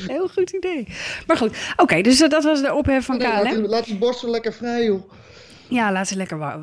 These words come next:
Speaker 1: wapperen.
Speaker 2: Ik,
Speaker 1: Ja.
Speaker 2: ik hoef zelf niks mee, maar, eh,
Speaker 1: <laughs>
Speaker 2: jullie v-, hebben alle vrijheid.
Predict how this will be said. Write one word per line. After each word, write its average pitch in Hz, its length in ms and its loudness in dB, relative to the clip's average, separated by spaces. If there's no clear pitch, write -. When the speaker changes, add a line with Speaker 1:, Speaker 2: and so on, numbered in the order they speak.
Speaker 1:
wapperen. 156 480 -10
Speaker 2:
Ik, 185 100 -16
Speaker 1:
Ja. 190 200 -2
Speaker 2:
ik 214 120 -8
hoef 233 80 -4
zelf 226 240 0
niks 214 260 -2
mee, 190 320 0
maar, 202 360 2
eh, 202 280 2
Speaker 1:
<laughs> 208 80 2
Speaker 2:
jullie 214 180 2
v-, 214 120 0
hebben 208 300 2
alle 247 160 0
vrijheid. 156 640 0